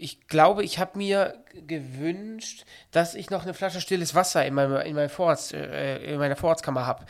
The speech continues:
Ich bin da hingelaufen, hab mir gedacht, „Ah, hoffentlich, hoffentlich hab ich da noch eine Flasche stilles Wasser.“ Ich wünsch mir das,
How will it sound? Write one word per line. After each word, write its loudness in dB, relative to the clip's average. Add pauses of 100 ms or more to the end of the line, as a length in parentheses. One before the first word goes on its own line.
(240)
Ich -18
bin 0
da 6
hingelaufen, 6
hab -2
mir 0
gedacht, 4 (340)
„Ah, -2
hoffentlich, -6
hoffentlich -4 (320)
hab 0
ich -6
da 4
noch -2
eine -6
Flasche -6
stilles -4
Wasser.“ -4
Ich -12
wünsch -2
mir 0
das, -4